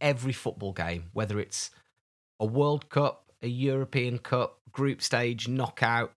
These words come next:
Premier League, F A, it doesn't matter. At the final whistle, she always turns to me and goes, "So what does that mean then?" <laughs> "So what does that mean then?"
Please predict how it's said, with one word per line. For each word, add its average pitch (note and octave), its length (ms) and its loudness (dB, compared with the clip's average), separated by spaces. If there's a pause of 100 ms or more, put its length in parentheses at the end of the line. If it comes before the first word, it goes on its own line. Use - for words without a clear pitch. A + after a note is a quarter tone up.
(160)
Premier D3+ 400 2
League, B2 580 -2 (220)
F C#3 240 4
A, A#2+ 40 2
it - 100 -6
doesn't C3+ 240 0
matter. G2+ 260 2 (640)
At C#3 100 0
the - 80 -2
final F3 380 6
whistle, B2+ 260 0
she - 160 0
always B2+ 180 0
turns A2+ 280 0
to A2+ 60 -2
me A2 40 2
and G#2 80 0
goes, G2 220 -2 (320)
"So A#2+ 100 -2
what A2+ 120 0
does A2+ 120 -4
that - 160 2
mean A2 240 -2
then?" G#2+ 180 -4 (1000)
<laughs> - 100 6 (1700)
"So C#3 140 -2
what B2 60 -4
does C3+ 100 0
that A2 200 4
mean G#2 220 0
then?" G2 160 0